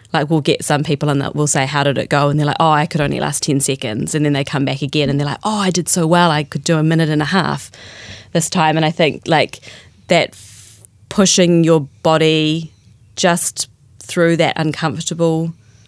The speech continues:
feeling out the other end, and you actually can feel,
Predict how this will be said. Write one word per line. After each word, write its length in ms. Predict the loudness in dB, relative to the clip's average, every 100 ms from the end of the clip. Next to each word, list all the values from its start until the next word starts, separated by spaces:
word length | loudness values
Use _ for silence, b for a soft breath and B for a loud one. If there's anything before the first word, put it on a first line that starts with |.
| b -20
feeling 540 | -2 0 2 2 0
out 180 | -2 -2
the 140 | 0
other 180 | 0 0
end, 500 | -2 0 0 0 -4 b b b b b -4
and 140 | 0 4
you 100 | 2
actually 480 | 0 -2 2 2
can 300 | 0 0 0
feel, 840 | -2 -4 -2 0 2 2 2 0